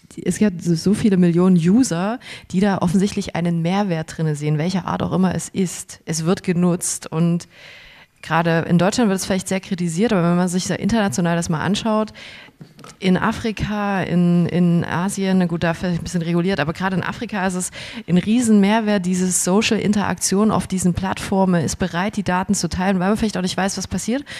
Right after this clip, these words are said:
aber weil man es auch als irgendeinen sozialen Mehrwert empfindet. Also deswegen, man kann das hinterfragen, aber man sa-, muss auch immer sehen, es gibt diese Nutzer und es gibt diese junge Zielgruppe, die das toll findet, von sich YouTube-Videos zu drehen, die zu teilen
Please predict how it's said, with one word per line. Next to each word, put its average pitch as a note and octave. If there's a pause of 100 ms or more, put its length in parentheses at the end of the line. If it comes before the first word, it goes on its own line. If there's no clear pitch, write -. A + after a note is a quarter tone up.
(120)
aber F#3
weil G3
man G#3+
es G#3+
auch F#3+
als -
irgendeinen F#3+
sozialen F#3
Mehrwert D#3+
empfindet. D3
Also D#3+
deswegen, F3+ (300)
man D#3+
kann G#3
das C4+
hinterfragen, F#3+
aber D#3+
man F3
sa-, F#3
muss F3+
auch G3
immer F#3+
sehen, F#3+
es -
gibt -
diese F#3
Nutzer F3+
und D#3
es E3
gibt -
diese F#3
junge G3
Zielgruppe, A#3
die F3
das F3
toll C4
findet, E3 (260)
von F3+
sich F#3+
YouTube-Videos G#3+
zu G#3
drehen, G#3+
die F#3
zu -
teilen A#3+